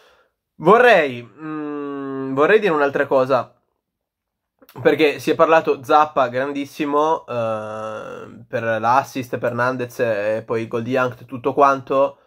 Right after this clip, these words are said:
bravissimo, bravissimo Zappa, e, e qua siamo zappisti, lo sapete,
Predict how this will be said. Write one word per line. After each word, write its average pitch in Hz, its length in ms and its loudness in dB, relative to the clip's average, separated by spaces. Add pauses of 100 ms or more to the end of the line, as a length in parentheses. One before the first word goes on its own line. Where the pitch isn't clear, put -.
bravissimo, 123 840 -4
bravissimo 135 500 -2
Zappa, 185 680 2 (300)
e, 123 600 -4 (100)
e 135 140 -16
qua 202 120 0
siamo 120 300 -4
zappisti, 117 680 -10
lo 107 100 -10
sapete, 190 960 -4